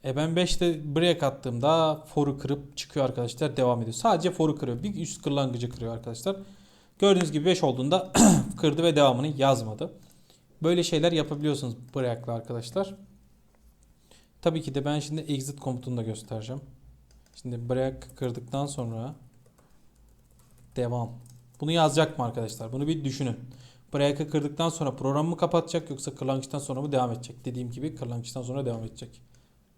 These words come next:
Gördük mü arkadaşlar? Güzel. Peki exit komutumuz.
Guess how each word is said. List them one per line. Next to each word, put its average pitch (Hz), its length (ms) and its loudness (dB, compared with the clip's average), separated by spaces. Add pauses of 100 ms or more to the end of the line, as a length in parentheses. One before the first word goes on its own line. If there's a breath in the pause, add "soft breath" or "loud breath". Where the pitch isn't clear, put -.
Gördük 165 300 0
mü 143 60 -2
arkadaşlar? 117 400 -6 (120)
Güzel. 120 160 -12 (880 soft breath)
Peki 156 500 -2
exit 147 380 0
komutumuz. 127 720 -6